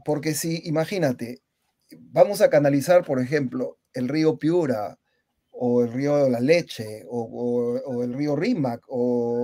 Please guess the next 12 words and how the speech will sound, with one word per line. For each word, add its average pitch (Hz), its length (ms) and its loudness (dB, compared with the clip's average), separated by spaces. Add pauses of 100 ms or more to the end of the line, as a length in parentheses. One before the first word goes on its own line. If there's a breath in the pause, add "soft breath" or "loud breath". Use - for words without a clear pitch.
o 120 460 -8
cualquier 185 340 -2
río. 143 240 -4 (1500)
Eh, 127 340 -2
vamos 147 280 0
a 156 40 2
hacer 165 200 -2
una 165 400 0 (1200)
obra 170 640 6
de 123 200 -4
gran 175 260 6
magnitud, 147 580 0